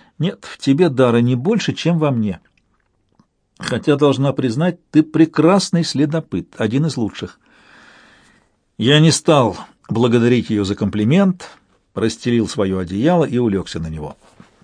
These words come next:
«Расскажи мне про одарённых, с которыми ты выросла», — попросил я.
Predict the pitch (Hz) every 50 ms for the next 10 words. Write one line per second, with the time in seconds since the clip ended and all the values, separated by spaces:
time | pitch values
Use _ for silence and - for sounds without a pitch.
0 | _ _ _ _ _ _ _ _ _ _ _ _ _ _ _ _ _ _ _ _
1 | _ _ _ _ - 98 110 - - - 147 156 170 170 131 113 104 - 113 110
2 | 110 107 120 123 131 120 110 98 90 90 - - _ _ _ _ _ _ - -
3 | - 117 110 - 113 107 107 107 95 - 113 107 113 117 101 95 - - 98 -
4 | 98 90 110 98 - - 101 92 90 90 85